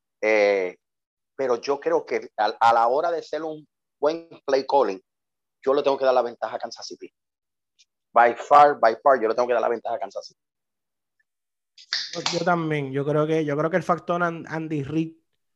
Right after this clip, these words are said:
Speaker 2: eh, y ahora sin el miedo, ¿sabes? Ahora ya ellos ganaron un Super Bowl, eh, hay presión,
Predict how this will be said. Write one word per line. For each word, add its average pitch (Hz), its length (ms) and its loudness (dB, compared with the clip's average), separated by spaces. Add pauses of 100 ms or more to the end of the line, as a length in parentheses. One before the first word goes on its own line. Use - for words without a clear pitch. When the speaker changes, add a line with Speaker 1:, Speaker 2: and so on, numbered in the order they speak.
(800)
Speaker 2:
eh, 139 680 -4 (1400)
y 170 140 0
ahora 160 300 4
sin 185 220 -4
el 156 120 -4
miedo, 147 540 -4
¿sabes? 131 320 -6
Ahora 165 380 -2
ya 156 120 -2
ellos 180 160 -2
ganaron 202 300 -2
un 196 100 -6
Super 202 300 -4
Bowl, 165 460 -4 (280)
eh, 135 180 -6
hay 147 220 2
presión, 165 680 -2